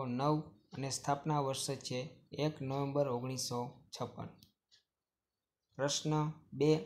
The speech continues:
હાલમાં જ કયા રાજ્યની સરકારે કિલ કોરોના અભિયાન શરૂ કર્યું?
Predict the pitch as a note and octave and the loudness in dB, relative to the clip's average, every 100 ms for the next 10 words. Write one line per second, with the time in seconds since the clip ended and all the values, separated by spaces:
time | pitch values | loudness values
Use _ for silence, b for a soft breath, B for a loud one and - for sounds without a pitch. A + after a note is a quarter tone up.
0 | - _ _ _ _ - C3+ E3 D#3+ D#3+ | -6 _ _ _ _ 6 8 8 8 6
1 | D#3 - - D3+ D#3 C#3+ C#3+ D3+ D3+ D3 | 4 0 2 6 6 6 4 4 4 2
2 | C#3 C3+ - D3 C3 G#2 - - _ _ | 2 -2 0 0 0 -2 -4 -14 _ _
3 | - D#3 D#3 D3+ C#3 C#3+ D3 D3 C3+ A#2+ | 4 6 6 2 2 2 4 2 0 -2
4 | B2 D3 C3+ C3 - - - C#3 A#2+ A#2+ | 2 2 2 -4 -8 -4 0 0 0 0
5 | A2 | -2